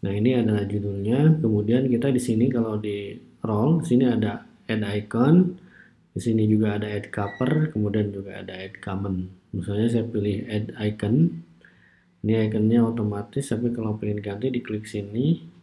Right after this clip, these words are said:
nanti muncul. Misalnya saya klik coba di sini ada nggak web. Web. Nah, ini dia.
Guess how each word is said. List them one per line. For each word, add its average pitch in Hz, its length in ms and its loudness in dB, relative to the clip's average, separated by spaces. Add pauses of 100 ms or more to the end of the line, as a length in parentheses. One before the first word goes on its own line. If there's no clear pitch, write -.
(580)
nanti 107 320 0
muncul. 101 560 -2
Misalnya 104 1040 -8
saya 104 160 -12
klik 104 320 -14
coba 98 320 -12
di - 80 -20
sini 104 160 -8
ada 107 160 -8
nggak 90 240 -10
web. 95 200 -6 (2000)
Web. 80 800 -8 (1300)
Nah, 101 320 -8
ini 104 240 -6
dia. - 400 -10